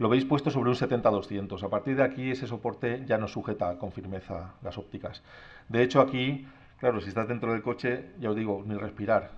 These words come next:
Cualquier movimiento que hagas tú o que haga algún ocupante del vehículo va a afectar a esa fotografía. Entonces, o estamos en velocidades muy, muy altas o se va a notar. Esas pinzas vienen muy bien, pues, para sujetar unos prismáticos, para hacer alguna foto, pues, casual con un telecorto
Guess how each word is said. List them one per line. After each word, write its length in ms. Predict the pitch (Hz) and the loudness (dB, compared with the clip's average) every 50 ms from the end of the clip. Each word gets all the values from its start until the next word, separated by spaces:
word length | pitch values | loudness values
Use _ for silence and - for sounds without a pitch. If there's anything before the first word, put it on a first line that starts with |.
| - - - | -18 -16 -6
Cualquier 260 | - 107 104 117 120 | -4 -4 -2 0 0
movimiento 440 | 120 123 127 127 127 131 123 127 123 | 0 0 0 0 0 -2 0 0 2
que 60 | 123 | 4
hagas 200 | 120 123 123 120 | 6 6 6 4
tú 120 | - 135 127 | 2 0 0
o 60 | 135 | 2
que 80 | 107 | 4
haga 220 | 110 117 110 117 113 | 4 6 6 6 4
algún 460 | 113 - - - 110 107 110 123 123 | 4 2 -2 -4 -2 -2 -2 -2 -4
ocupante 420 | 117 - 113 - 120 113 110 - | -4 -6 -2 0 0 0 0 -2
del 140 | 120 113 113 | -4 -4 -4
vehículo 580 | 110 120 127 127 131 - 135 123 120 131 156 - - - - - - - - - - - - | -2 -2 -4 -4 -4 -6 -4 -4 -4 -4 -4 -8 -12 -18 -20 -20 -20 -20 -20 -20 -20 -2 4
va 100 | 104 113 | 8 8
a 20 | 117 | 8
afectar 340 | 107 - 117 95 - 110 101 | 8 6 0 -2 0 0 0
a 60 | 107 | 0
esa 100 | - 110 | -4 -6
fotografía. 520 | - 104 - 98 - - - 107 101 101 104 - - - - - - | -10 -10 -8 -8 -8 -8 -8 -8 -10 -10 -12 -16 -20 -20 -20 -20 -16
Entonces, 340 | - 113 110 107 104 - - | -10 -8 -8 -8 -8 -10 -10
o 140 | - 101 104 | -8 -8 -8
estamos 320 | 101 - 120 117 120 123 | -4 -2 -2 -2 0 -2
en 80 | 120 127 | -2 -2
velocidades 400 | 120 117 107 - 120 117 113 107 | -2 -2 0 2 2 2 2 2
muy, 160 | 113 120 120 | 0 -2 -2
muy 160 | 113 113 113 | -2 0 2
altas 540 | 113 117 127 135 - 143 165 170 - - - - | 4 4 2 2 2 0 0 0 -4 -12 -14 -14
o 100 | - - | -12 -10
se 120 | - 101 | -6 -2
va 100 | 98 98 | 0 0
a 40 | 101 | 0
notar. 360 | 98 92 85 - - - - - - - - _ _ - - - - - - - - _ - - - - - - - - - - - - - - | -2 -4 -6 -6 -8 -8 -8 -14 -20 -20 -20 _ _ -20 -20 -20 -20 -20 -20 -20 -20 _ -20 -20 -20 -20 -20 -20 -20 -20 -20 -20 -20 -20 -12 -6
Esas 260 | - 127 - 151 139 | -4 0 0 0 0
pinzas 300 | - - 156 151 160 156 | 2 2 2 4 4 4
vienen 240 | 147 147 143 143 139 | 4 4 2 2 2
muy 140 | 135 135 135 | 4 4 4
bien, 120 | 135 135 135 | 4 4 2
pues, 100 | 123 - | 2 2
para 140 | 117 101 - | 2 2 2
sujetar 260 | - 92 101 - 104 | 0 -4 -4 -4 -4
unos 140 | 104 101 - | -4 -4 -6
prismáticos, 760 | - 98 92 101 123 135 135 143 135 127 117 113 120 - - - - - | -10 -8 0 2 4 4 4 0 -2 -2 -2 -2 -4 -6 -12 -20 -10 -8
para 160 | 107 98 95 | -6 -6 -4
hacer 160 | 85 107 101 | -4 -4 -4
alguna 220 | 98 95 101 98 | -4 -4 -6 -8
foto, 380 | - - 110 - - 107 107 104 107 | -10 -10 -12 -12 -10 -10 -10 -10 -12
pues, 140 | - - 110 - - - - 120 123 - - - - - - - - - - | -14 -18 -18 -18 -20 -20 -20 -18 -18 -18 -20 -20 -20 -20 -20 -20 -20 -2 0
casual 340 | 107 101 - 110 113 113 | 0 0 2 4 4 4
con 140 | 113 110 107 | 4 2 -2
un 100 | 107 107 | -4 -4
telecorto 640 | 107 110 104 101 - 117 107 107 - - 113 107 110 | -4 -4 -4 -2 -4 -4 -6 -6 -6 -8 -8 -8 -8